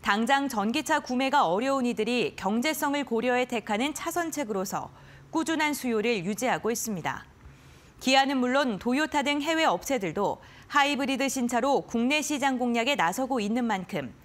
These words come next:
친환경차 시장의 중요축인 하이브리드 각축전에 관심이 쏠리고 있습니다.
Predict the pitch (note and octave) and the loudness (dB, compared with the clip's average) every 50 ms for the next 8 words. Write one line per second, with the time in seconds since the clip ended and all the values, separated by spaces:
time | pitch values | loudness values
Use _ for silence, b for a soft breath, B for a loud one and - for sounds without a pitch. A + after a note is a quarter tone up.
0 | B B B B B B - - E4 D#4+ E4 D#4+ D4+ C4+ D4 C#4+ C4 D4 C#4+ C#4 | B B B B B B -4 -2 0 2 2 0 2 0 0 0 0 0 0 0
1 | - C4 A#3+ A#3+ B3 A#3+ B3 C4 B3+ - A#3 A3 A#3 C4 B3 - - A3+ G#3 B3 | 0 -2 0 0 2 2 2 0 -2 -2 -2 -2 0 -2 -2 -4 -6 -4 -2 0
2 | B3 A#3 G#3 G3 - - D#4+ D#4+ D#4 C4 C#4+ B3+ C4+ C4 A3 B3+ B3 - E3+ D#3+ | 0 0 -2 -2 -2 0 0 0 0 0 -2 -2 -2 -2 -2 -2 -2 -2 -4 -4
3 | - - G#3+ - - E3 D#3 D#3+ F3+ F#3 B B B B B - - F3+ G3 G#3+ | -4 -8 -8 -6 -4 -4 -2 -2 -4 -6 B B B B B -2 0 0 0 0
4 | - D4+ C4+ C#4 C4 - A3+ F#3+ E3 D3+ - - F#3+ G3+ - - G#3+ F3 D#3+ C3+ | -2 -2 -2 -2 -4 -4 -4 -4 -4 -4 -4 -4 -6 -6 -6 -8 -10 -10 -10 -10
5 | B2+ | -12